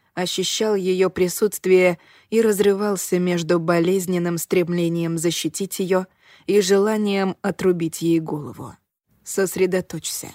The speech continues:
велел я себе и Хакаэмона. «Твоя задача — найти священника».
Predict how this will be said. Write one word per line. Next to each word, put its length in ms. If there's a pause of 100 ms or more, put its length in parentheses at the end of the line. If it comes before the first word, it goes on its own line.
(440)
велел 400
я 160
себе 440
и 20
Хакаэмона. 760 (600)
«Твоя 340
задача — 540
найти 360
священника». 920